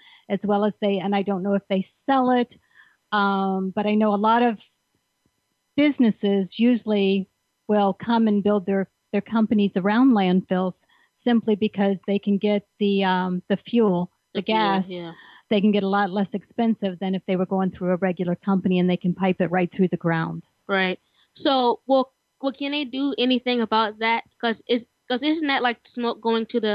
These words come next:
Speaker 2: uh, air?
Speaker 1: No, it's
Speaker 2: No?
Speaker 1: a little
Speaker 2: Okay.
Speaker 1: bit different than, uh, their smoke. It's just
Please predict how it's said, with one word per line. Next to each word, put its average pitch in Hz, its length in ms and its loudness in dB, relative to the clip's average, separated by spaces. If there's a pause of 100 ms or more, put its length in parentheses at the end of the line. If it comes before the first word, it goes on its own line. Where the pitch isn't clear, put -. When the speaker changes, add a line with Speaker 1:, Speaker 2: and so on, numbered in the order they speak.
Speaker 2:
uh, 196 260 0
air? 247 320 0 (880)
Speaker 1:
No, 196 440 2 (260)
it's 226 220 -2
Speaker 2:
No? 233 60 2
Speaker 1:
a - 20 2
little 233 220 2
Speaker 2:
Okay. 208 160 -2
Speaker 1:
bit - 100 -12
different 208 400 -4
than, 196 280 0
uh, 185 380 -2
their 190 140 -4 (140)
smoke. 190 260 -2
It's - 160 -6
just 208 160 -4